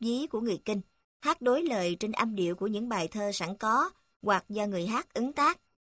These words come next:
Lượng rất phổ biến và thường được hát trong nhiều sinh hoạt khác nhau.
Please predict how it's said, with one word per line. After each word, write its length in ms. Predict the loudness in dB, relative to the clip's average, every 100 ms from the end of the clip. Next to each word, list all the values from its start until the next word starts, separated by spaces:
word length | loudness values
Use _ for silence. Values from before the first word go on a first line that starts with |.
| _ _ _ -2
Lượng 320 | 2 4 4
rất 180 | 0 0
phổ 200 | 0 0
biến 300 | 2 -2 -2 -4
và 200 | -2 -2
thường 280 | -4 -4 -4
được 140 | -6
hát 260 | -4 -4 -4
trong 160 | -4 -2
nhiều 160 | -2 -2
sinh 160 | -2
hoạt 200 | -2 -2
khác 200 | -4 -4
nhau. 240 | 2 2